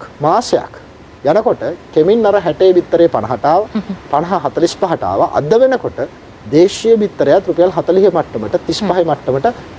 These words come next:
Speaker 1: ගේන්න පුළුවන් වුණා. මේක එක නිදසුනක් රජයට වෙළඳ පොළ, වෙළඳ පොළෙන්ම පාලනය කිරීම සඳහා
Speaker 2: හ්ම්.
Speaker 1: තියෙන හැකියාව.
Speaker 2: හ්ම්.
Speaker 1: හැබැයි ඒක කරද්දී සතොස්ස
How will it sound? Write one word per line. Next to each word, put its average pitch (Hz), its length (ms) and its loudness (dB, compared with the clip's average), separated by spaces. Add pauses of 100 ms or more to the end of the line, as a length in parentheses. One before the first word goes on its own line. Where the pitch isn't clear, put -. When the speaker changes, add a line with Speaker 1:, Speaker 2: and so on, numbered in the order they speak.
Speaker 1:
ගේන්න 165 260 2
පුළුවන් 135 320 2
වුණා. 76 220 -12
මේක 175 220 2
එක - 180 0
නිදසුනක් 175 760 0 (480)
රජයට 190 680 2 (360)
වෙළඳ 185 340 2 (120)
පොළ, 90 200 0 (420)
වෙළඳ 185 240 2 (100)
පොළෙන්ම 226 340 2
පාලනය 151 460 0
කිරීම 120 340 -2
සඳහා 113 440 -6 (120)
Speaker 2:
හ්ම්. 220 80 -6 (120)
Speaker 1:
තියෙන 180 160 2
හැකියාව. - 520 -8
Speaker 2:
හ්ම්. 190 100 -6 (280)
Speaker 1:
හැබැයි 151 280 2 (100)
ඒක 151 140 2 (120)
කරද්දී 135 560 -2 (480)
සතොස්ස 185 640 -2